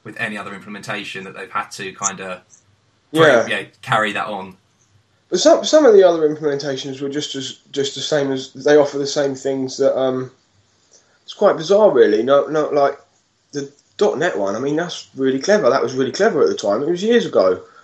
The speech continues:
Speaker 2: and no one ever even talked about it. Like, no one ever took it seriously at all.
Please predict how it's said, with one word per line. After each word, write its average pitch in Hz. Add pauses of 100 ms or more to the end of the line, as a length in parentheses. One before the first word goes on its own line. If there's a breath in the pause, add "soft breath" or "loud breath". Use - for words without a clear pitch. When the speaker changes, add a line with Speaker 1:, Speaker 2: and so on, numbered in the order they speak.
(500 soft breath)
Speaker 2:
and 165 (520)
no 165
one 160
ever 156
even 151 (100)
talked 196
about 107
it. 104 (500)
Like, 123
no 156
one 151
ever 135
took 135
it 117
seriously 120
at -
all. 104